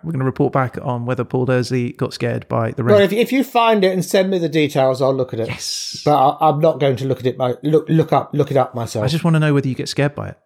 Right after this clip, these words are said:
Speaker 1: and whether it, it, 'cause it, these things, they play in,
Speaker 2: Well, it
Speaker 1: play in my head.
Speaker 2: define-, it, it, as I said, it's, uh, it defines scared. I, I could tell you things that I don't like, uh, in films is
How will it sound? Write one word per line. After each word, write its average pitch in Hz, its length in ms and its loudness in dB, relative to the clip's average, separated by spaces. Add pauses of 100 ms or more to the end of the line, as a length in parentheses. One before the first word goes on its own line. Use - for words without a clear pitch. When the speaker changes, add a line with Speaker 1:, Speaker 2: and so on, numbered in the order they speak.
Speaker 1:
and 127 80 -6
whether 117 180 -2
it, - 140 -4
it, 135 180 -2
'cause 156 300 -2
it, 170 140 -2
these 202 180 -2
things, 202 280 0
they 180 140 -2
play 190 280 2
in, 190 40 6
Speaker 2:
Well, 320 180 6
it 302 120 0
Speaker 1:
play 285 100 4
in 269 80 6
my 139 100 4
head. - 20 0
Speaker 2:
define-, 285 360 4
it, 202 200 -4
it, 220 320 2
as 226 180 2
I 262 100 4
said, 254 260 2
it's, 196 360 -2 (160)
uh, - 380 -6 (200)
it 202 300 -2
defines 262 600 2
scared. 190 600 2
I, 190 340 4
I 208 100 2
could 277 220 -4
tell 277 160 2
you 254 300 0 (220)
things 240 340 0
that 190 100 2
I 175 140 4
don't 214 500 0
like, 165 380 2
uh, 147 140 2 (120)
in 175 240 -2
films 143 720 2
is 147 160 -4